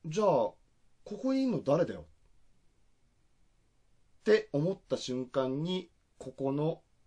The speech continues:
頭がぐんって上向いたんですね。でも、その瞬間にも小島さんはストン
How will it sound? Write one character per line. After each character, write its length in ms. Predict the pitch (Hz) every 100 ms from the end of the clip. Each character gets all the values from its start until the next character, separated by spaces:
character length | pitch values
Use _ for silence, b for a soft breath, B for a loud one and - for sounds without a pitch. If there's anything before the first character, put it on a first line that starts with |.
| _
頭 440 | - - 147 131 104
が 180 | 87 82 -
ぐ 100 | 170
ん 80 | 165
っ 20 |
て 160 | 160 101
上 120 | 101
向 60 |
い 40 | 104
た 60 |
ん 40 | 90
で 60 |
す 40 | 101
ね。 140 | 120 - b b b b b -
で 80 | 220
も、 280 | 185 - - - -
そ 120 | -
の 60 | 196
瞬 280 | 175 190 160
間 260 | 185 175
に 80 | 190
も 140 | 180 127
小 100 | 127
島 140 | 131
さ 100 | 131
ん 100 | 123
は 180 | 117 113
ス 160 | - -
ト 160 | 233
ン 120 | 226